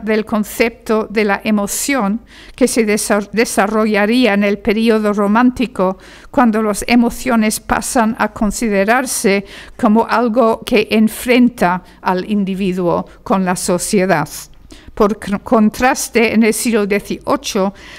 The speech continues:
las emociones son lo que vincula al individuo con la sociedad.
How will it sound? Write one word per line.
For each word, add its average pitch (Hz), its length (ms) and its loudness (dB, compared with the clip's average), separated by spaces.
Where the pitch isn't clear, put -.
las 214 160 0
emociones 226 760 2
son 220 300 2
lo 233 160 2
que 220 360 0
vincula 208 760 2
al 175 260 -4
individuo 185 760 -2
con 190 240 0
la 180 100 -2
sociedad. 170 720 -2